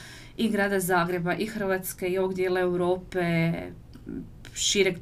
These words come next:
područja Europe pa sve do Sjedinjenih Američkih Država. Tako da baveći se njime zapravo možemo govoriti i dotaknuti mnoge druge teme koje su, bilo da govorimo o njegovim suvremenicima, njegovim nasljednicima,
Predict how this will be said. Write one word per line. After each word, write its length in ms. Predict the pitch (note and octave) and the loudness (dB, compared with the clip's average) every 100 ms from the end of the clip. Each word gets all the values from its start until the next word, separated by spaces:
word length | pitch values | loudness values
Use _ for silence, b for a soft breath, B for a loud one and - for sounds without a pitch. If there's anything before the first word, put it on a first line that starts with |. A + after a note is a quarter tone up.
| - - | -10 -6
područja 440 | F#3 F3+ F3+ F#3 | 0 2 2 0
Europe 280 | F3 F3+ F#3 | 0 0 -2
pa 80 | D#3+ | -6
sve 180 | E3 E3+ | -4 -2
do 80 | E3 | -2
Sjedinjenih 560 | - E3 E3+ D#3+ D#3+ | -2 0 2 2 0
Američkih 480 | E3 D#3+ - - D#3 | -2 -2 -4 -6 -6
Država. 480 | B2+ - - C#3 E3 B B B B B | -6 -6 -8 -8 -10 B B B B B
Tako 220 | F3 F#3 | -6 -2
da 100 | F3 | -2
baveći 460 | E3 F3+ G3+ F#3+ F#3+ | 2 2 2 0 -2
se 200 | E3+ F#3 | -2 -2
njime 460 | F#3+ G#3 A3+ G#3+ | -2 4 6 6
zapravo 640 | F#3 F#3+ F#3 - F3+ F3 F3+ | 4 0 0 -2 -4 -2 -2
možemo 760 | F3+ F3 F3+ F3+ E3+ E3 E3 D#3+ - | -2 0 0 2 2 4 2 -2 -4
govoriti 680 | F3 E3 F3 F3+ E3+ E3 F3+ | 0 2 4 4 2 0 0
i 40 | |
dotaknuti 680 | E3 E3 D#3+ E3 F3 E3 E3 | 0 2 0 2 -2 -2 0
mnoge 340 | E3 E3 D#3+ | 2 2 0
druge 340 | D#3 D#3+ - - | 0 0 0 -6
teme 300 | - D3+ F3+ F#3+ | -6 -4 -2 -4
koje 260 | F#3 E3 | -2 0
su, 240 | E3 - - A2 - | 0 -2 -4 -6 -6
bilo 200 | E3 E3+ | 0 2
da 100 | D#3+ | 4
govorimo 340 | D#3+ E3 D#3+ D3+ | 2 2 2 0
o 100 | - | -2
njegovim 240 | - E3 | -2 -2
suvremenicima, 1040 | E3 E3 D#3+ D#3 E3 F#3 F#3 - F#3+ E3 | -2 -4 -4 0 2 2 0 -2 0 2
njegovim 400 | D#3+ D#3 - D#3+ | 2 0 -4 -2
nasljednicima, 960 | E3+ F3+ E3+ - F3 E3+ E3 F3 E3 E3 | 2 2 0 -4 -2 -2 -2 0 2 0